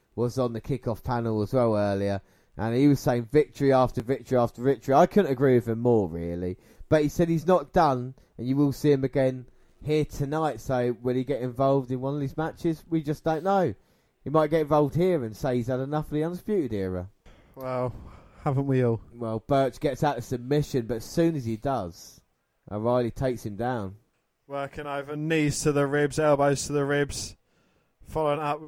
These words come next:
Speaker 2: bouncing off the ropes and another knee to the ribs, and it's just the palm strikes to the
Speaker 1: Birch trying to cover up, but they're coming through. Now he's trying to work the arm, O'Reilly is.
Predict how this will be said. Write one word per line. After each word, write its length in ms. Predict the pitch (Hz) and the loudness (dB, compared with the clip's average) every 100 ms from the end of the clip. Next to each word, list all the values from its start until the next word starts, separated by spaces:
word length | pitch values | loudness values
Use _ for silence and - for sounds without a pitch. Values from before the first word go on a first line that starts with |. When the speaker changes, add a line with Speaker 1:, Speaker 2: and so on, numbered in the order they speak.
| 135 | -6
Speaker 2:
bouncing 320 | 156 147 160 | -4 -2 -4
off 60 | 143 | -6
the 100 | 143 | -4
ropes 280 | 147 147 156 | -2 -2 -4
and 100 | 147 | -4
another 240 | 143 139 | -4 -4
knee 200 | 147 147 | -4 -4
to 140 | 139 147 | -4 -6
the 80 | 139 | -4
ribs, 280 | 147 139 | -6 -4
and 120 | 156 147 | -6 -6
it's 140 | 135 | -4
just 160 | 147 147 | -6 -6
the 40 | |
palm 320 | - 160 147 | -2 0 0
strikes 400 | 135 151 143 147 | -2 -2 -2 -4
to 120 | - | -8
the 80 | 147 - - _ _ _ _ _ _ - - | -8 -10 -16 _ _ _ _ _ _ -10 0
Speaker 1:
Birch 340 | 135 135 123 | 2 2 -2
trying 220 | - 175 160 | 0 4 4
to 60 | |
cover 340 | 147 143 131 151 | 4 2 4 4
up, 300 | 135 139 143 _ | 4 2 -2 _
but 120 | 135 | -2
they're 80 | 131 | 0
coming 280 | 143 160 143 | 0 2 2
through. 240 | - 156 | 4 4
Now 140 | 143 151 | 4 2
he's 120 | 139 | 2
trying 120 | 156 | 0
to 40 | 139 | 2
work 200 | 143 123 | 2 2
the 100 | 127 | 2
arm, 240 | 160 151 | 2 2
O'Reilly 500 | 110 113 143 127 101 | 0 2 0 0 -2
is. 240 | 123 - | -4 -6